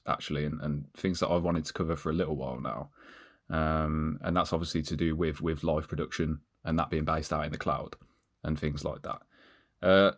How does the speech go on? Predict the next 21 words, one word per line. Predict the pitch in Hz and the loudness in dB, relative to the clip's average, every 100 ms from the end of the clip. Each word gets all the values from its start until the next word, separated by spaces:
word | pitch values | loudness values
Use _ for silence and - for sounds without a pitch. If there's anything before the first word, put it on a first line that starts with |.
| _ | _
so | - 117 | 4 6
Gareth, | 127 117 | 8 8
before | 120 - | 6 6
we | 135 | 8
do | 123 123 117 | 8 8 8
kinda | - 110 | 8 8
get | 104 98 | 8 4
into | - | 4
the | 101 | 6
nitty | 95 92 85 | 6 6 4
gritty | 95 87 90 | 4 6 6
of, | 87 85 - | 6 2 0
of, | 90 - | 0 2
of | 90 78 | 0 0
cloud-based | - 87 82 87 80 | 4 4 6 2 4
live | 90 85 - | 2 2 2
production | 85 - - 87 | 0 0 -2 -2
and | 82 | 0
things | 73 85 78 | 0 0 0
like | 87 85 67 | 2 0 0
that, | 52 - | -2 -2